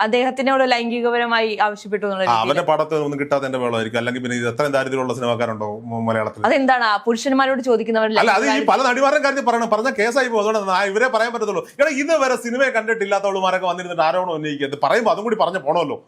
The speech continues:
Speaker 2: ഇതുവരെ സിനിമയിൽ കണ്ടിട്ടില്ലാത്തവരും വന്നിരുന്ന ആരോപണങ്ങൾ ഉന്നയിക്കുക. ഒരാൾ വന്നിരുന്ന അഞ്ചും ആറും പേർക്കെതിരെ ആരോപണങ്ങൾ ഉന്നയിക്കുന്നത് ഒരു വട്ടം പീഡിപ്പിക്കുന്നതൊക്കെ മനസ്സിലാക്കാം. നാലും അഞ്ചും വട്ടം പീഡിപ്പിച്ചു എന്ന് പറയുന്നത് നമുക്ക് മനസ്സിലാക്കാൻ പറ്റില്ല.
Speaker 1: തീർച്ചയായിട്ടും ഇല്ല.
Speaker 2: ലോജിക് ഇല്ലാത്ത കാര്യങ്ങളാണ്. പക്ഷെ എന്ന് പറഞ്ഞാൽ മറ്റവർ പുണ്യവാളന്മാരെന്നല്ല,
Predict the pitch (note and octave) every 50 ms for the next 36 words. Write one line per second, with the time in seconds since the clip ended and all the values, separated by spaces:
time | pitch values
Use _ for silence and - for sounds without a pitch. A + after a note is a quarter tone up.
0 | _ _ _ _ - F#3 G#3 C4 C#4+ B3+ A#3+ A3+ A#3 A3+ A3+ G3 G#3 A#3 A#3+ A#3
1 | A3 G3 G3 G#3+ F#3 G#3 F#3+ F#3 F#3 F#3+ F#3+ F#3+ G#3+ G#3+ G3 F#3+ G#3 G3+ G#3 G#3
2 | G3 A3+ C4+ C#4+ C#4 C#4+ C#4+ C4 A#3 A3 G#3 F#3+ F#3 D3+ D#3+ C3+ A#2 - - _
3 | - - G#3 C4 D4 C4+ C#4 D4+ D4+ C#4+ C#4 C4+ C#4 C#4 C4 A#3 A3+ C4 C4 D4+
4 | C4+ C4 C#4 C#4+ B3 C4 C4 B3+ C#4 C4 C4 B3+ A#3+ A3+ A#3+ B3+ B3 B3+ B3+ B3
5 | A#3+ A3+ G#3+ G#3 G3+ F#3+ F#3+ E3 C3+ G#2+ - _ _ _ _ - D3 A#3 D4 D#4
6 | D#4+ D4+ C#4 C4 B3 A3 A#3+ G#3+ A3+ A3 A3 G3+ G#3 F3 E3+ E3 E3 E3+ D3 C3
7 | C3 C3 B2+ C#3 F#3+ B3+ C4 B3+ A#3+ A#3 A#3 A3+ A3 A3 A3 G#3 G3+ G3+ F3 D#3+
8 | G3 F#3+ F#3 G3 F3+ G3 F#3+ F#3 F#3 F#3+ G3 A3 G#3 G#3 A3 A3+ A#3 A#3+ C#4 C4+
9 | B3+ A3 A3+ - G4+ G4 F4 D#4 A#3+ C#4+ C4+ A#3+ A#3 G#3+ A3+ C4 C4 C#4 B3+ C4+
10 | C4+ C4 C4 B3+ A#3+ A3 F#3 E3+ F3+ - A3+ G#3+ B3 C#4+ F4 E4 D#4 D#4 D#4+ D#4+
11 | D4 C#4+ D#4 D4 D4+ D#4 D#4 D4 C4+ D4 D4+ D4+ D4+ D4+ D4+ D4 C#4+ C#4+ C#4 C#4
12 | C4+ C4 B3+ -